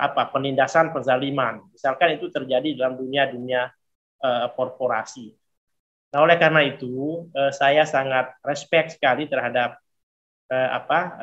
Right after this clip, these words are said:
terhadap, eh, tema diskusi yang diangkat oleh teman-teman aktivis peneleh.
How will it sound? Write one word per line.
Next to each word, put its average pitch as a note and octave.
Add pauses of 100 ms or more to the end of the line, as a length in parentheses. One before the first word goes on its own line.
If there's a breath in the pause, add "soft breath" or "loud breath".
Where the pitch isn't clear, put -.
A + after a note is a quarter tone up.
terhadap, A#2+ (260)
eh, A#2+ (100)
tema D3+
diskusi C#3
yang B2+
diangkat A#2+
oleh A#2 (240)
teman-teman A#2+ (160)
aktivis -
peneleh. B2